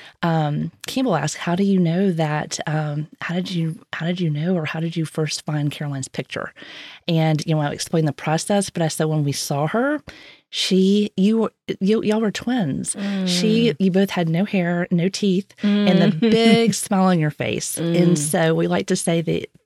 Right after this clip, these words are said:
Speaker 1: that you guys are, she was your Chinese twin.
Speaker 2: Yeah,
Speaker 1: And
Speaker 2: that's
Speaker 1: on the other side of the
Speaker 2: amazing.
Speaker 1: world.
Speaker 2: Yeah.
Speaker 1: So, um,
Speaker 2: And
Speaker 1: so
Speaker 2: that was pretty soon. So at thirteen months, Campbell's thirteen months,
Speaker 1: Mm-hmm.
Speaker 2: and, and y'all decide why international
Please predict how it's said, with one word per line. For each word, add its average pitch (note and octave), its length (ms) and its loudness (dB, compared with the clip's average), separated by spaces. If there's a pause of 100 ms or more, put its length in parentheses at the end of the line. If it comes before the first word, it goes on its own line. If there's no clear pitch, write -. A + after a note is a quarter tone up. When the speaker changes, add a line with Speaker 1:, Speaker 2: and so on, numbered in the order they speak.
Speaker 1:
that D#3 280 0
you E3+ 120 0
guys E3 260 0
are, D#3 260 -2
she E3 160 -2
was F#3 140 2
your F3 80 2
Chinese D#3+ 340 -2
twin. - 400 -4
Speaker 2:
Yeah, F3 400 2
Speaker 1:
And E3+ 380 4
Speaker 2:
that's D#3 100 2
Speaker 1:
on - 0 -
the E3+ 120 2
other F3+ 160 2
side F#3+ 160 2
of F3+ 60 2
the F3 60 2
Speaker 2:
amazing. D#3+ 80 0
Speaker 1:
world. D3 300 0
Speaker 2:
Yeah. F3+ 380 2
Speaker 1:
So, F3+ 560 4
um, D#3 480 2 (120)
Speaker 2:
And G3+ 120 6
Speaker 1:
so G#3 60 4
Speaker 2:
that A#3 140 4
was C4 140 0
pretty B3+ 220 0
soon. G3+ 320 0
So G#3 140 -2
at F#3 120 0
thirteen B3+ 540 2
months, D#3+ 260 2
Campbell's F#3+ 380 0
thirteen G3 420 2
months, D3+ 380 2
Speaker 1:
Mm-hmm. - 640 -2
Speaker 2:
and, G3 280 2
and G3 200 4
y'all G3 240 4
decide G3 600 0
why G3 300 2
international F3+ 880 0